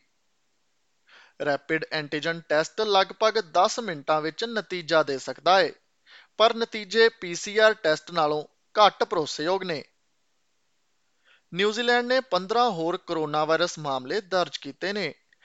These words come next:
ਅਤੇ ਸਿਹਤ ਅਧਿਕਾਰੀ ਕੋਵਿਡ ਉੱਨੀ ਦੇ ਡੈਲਟਾ ਪ੍ਰਕੋਪ ਨੂੰ ਖਤਮ ਕਰਨ ਦੀ ਦਿਸ਼ਾ ਵਿੱਚ ਕੰਮ ਕਰ ਰਹੇ ਨੇ। ਨਿਊਜ਼ੀਲੈਂਡ ਦੇ ਹਾਲ ਹੀ ਦੇ ਪ੍ਰਕੋਪ ਦੇ ਚੌਥੇ ਦਿਨ ਤੋਂ ਇਹ ਸਭ ਤੋਂ ਘੱਟ ਰੋਜ਼ਾਨਾ ਅੰਕੜਾ ਹੈ,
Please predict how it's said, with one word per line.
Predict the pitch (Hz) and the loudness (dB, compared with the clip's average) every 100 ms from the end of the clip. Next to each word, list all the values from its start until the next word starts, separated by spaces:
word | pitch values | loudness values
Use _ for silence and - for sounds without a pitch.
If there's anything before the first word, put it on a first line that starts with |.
| _ _ | _ _
ਅਤੇ | 151 151 | -6 -6
ਸਿਹਤ | - 139 139 - 151 | -6 -8 -8 -10 -10
ਅਧਿਕਾਰੀ | 147 156 139 160 196 208 - _ _ | -10 -4 -2 -2 -6 -8 -20 _ _
ਕੋਵਿਡ | - 202 233 | 0 0 0
ਉੱਨੀ | 214 226 233 | -2 -2 0
ਦੇ | 240 233 | 0 0
ਡੈਲਟਾ | 160 151 147 202 214 | 2 0 2 0 0
ਪ੍ਰਕੋਪ | - 180 151 147 156 | -2 -8 -6 -6 -6
ਨੂੰ | 175 - | -10 -8
ਖਤਮ | - 165 233 247 | -6 -4 -4 -2
ਕਰਨ | 170 156 147 | -4 -4 -4
ਦੀ | 165 | -8
ਦਿਸ਼ਾ | 147 135 151 | -6 -4 -2
ਵਿੱਚ | 147 147 - 151 _ _ | -2 -4 -8 -10 _ _
ਕੰਮ | - 214 170 | -2 0 0
ਕਰ | - 135 | -4 -2
ਰਹੇ | 147 196 | 0 -2
ਨੇ। | 170 - _ _ _ _ _ _ _ _ _ _ _ _ _ - - _ 170 | -4 -10 _ _ _ _ _ _ _ _ _ _ _ _ _ -20 -20 _ -6
ਨਿਊਜ਼ੀਲੈਂਡ | 208 226 262 262 262 | -2 -2 2 2 2
ਦੇ | 233 269 | 4 2
ਹਾਲ | 175 160 165 | 4 4 4
ਹੀ | 175 | 0
ਦੇ | 180 | -2
ਪ੍ਰਕੋਪ | 214 - 175 151 143 147 | -2 -4 -6 -4 -4 -4
ਦੇ | 175 180 | -6 -4
ਚੌਥੇ | - 165 - 226 233 | -4 -6 -4 -4 -4
ਦਿਨ | 165 151 147 | -2 -6 -6
ਤੋਂ | - 170 - | -8 -8 -6
ਇਹ | 160 156 160 | -6 -4 -6
ਸਭ | - - 240 233 - | -8 -2 -2 -2 -2
ਤੋਂ | 240 233 220 | -2 0 2
ਘੱਟ | 156 202 | 2 0
ਰੋਜ਼ਾਨਾ | 208 160 151 151 156 151 | -4 -2 -2 0 -4 -4
ਅੰਕੜਾ | 143 135 160 196 | -10 -2 2 4
ਹੈ, | 160 | 2